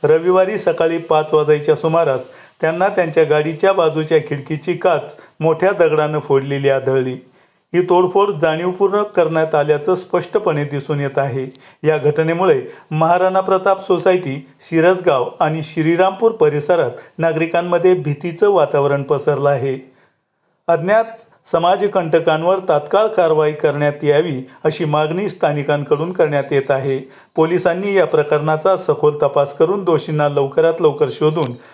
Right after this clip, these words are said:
कठोर कारवाई करावी अशी अपेक्षा व्यक्त केली जात आहे.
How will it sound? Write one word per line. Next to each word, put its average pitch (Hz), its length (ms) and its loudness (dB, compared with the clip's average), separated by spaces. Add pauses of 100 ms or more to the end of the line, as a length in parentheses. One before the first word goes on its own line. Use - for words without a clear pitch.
(200)
कठोर 175 360 2 (200)
कारवाई 147 320 2
करावी 175 420 0
अशी 151 220 2
अपेक्षा 139 540 0 (260)
व्यक्त 156 280 -2 (100)
केली 139 200 -6
जात 135 240 0
आहे. 131 300 -2